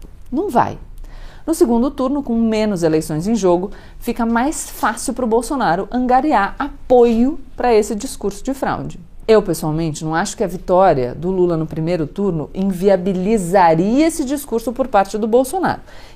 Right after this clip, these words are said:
Isso porque ele tá há anos dizendo que a eleição que ele mesmo ganhou foi fraudada contra ele.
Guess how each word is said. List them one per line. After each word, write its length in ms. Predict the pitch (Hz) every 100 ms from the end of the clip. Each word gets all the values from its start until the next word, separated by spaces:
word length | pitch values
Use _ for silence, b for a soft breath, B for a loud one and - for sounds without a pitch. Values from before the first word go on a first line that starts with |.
| -
Isso 260 | 214 226
porque 180 | 196 180
ele 120 | 185
tá 160 | 180 185
há 40 |
anos 400 | 180 180 220 185
dizendo 480 | 156 151 160 185 165
que 120 | 160
a 40 | 170
eleição 380 | 170 170 190
que 160 | 185 -
ele 320 | 175 208 262
mesmo 320 | 220 185 190
ganhou 320 | 202 226 185 170
foi 220 | 208 226
fraudada 560 | 285 285 233 123 143
contra 340 | 175 185 156 214
ele. 300 | 233 -